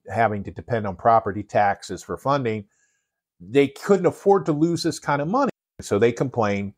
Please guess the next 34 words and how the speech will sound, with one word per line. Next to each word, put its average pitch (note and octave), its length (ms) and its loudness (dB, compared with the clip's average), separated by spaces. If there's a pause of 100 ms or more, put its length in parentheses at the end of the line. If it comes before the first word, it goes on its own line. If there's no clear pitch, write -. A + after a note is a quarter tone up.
(640)
and G#2+ 440 -2
there G#2+ 120 2
was G#2 260 2
a G#2 60 2
fix - 500 -2
that A#2 160 0
was G#2 220 -2
done G2 580 -2 (460)
to G2+ 100 -4
prevent A2+ 440 2
that. E2 360 -2
And F#2+ 140 -8
I F#2 80 -4
think C#3+ 380 -2
when G#2+ 420 -2 (600)
they G#2+ 120 0
decided A2+ 560 2
to G#2+ 140 0
expand D#3 500 0
the C3 60 2
voucher A2 340 4
program G#2+ 520 0
and F#2+ 120 -8
make A2 180 -4
it F#2+ 60 -8
a G2 40 -8
universal B2 680 0
voucher G2 340 2
program, F#2 680 -4 (480)
they G2 420 -2 (960)
made A#2 240 -2
sure A2 320 4
that F#2+ 260 0 (180)
the F2+ 440 -6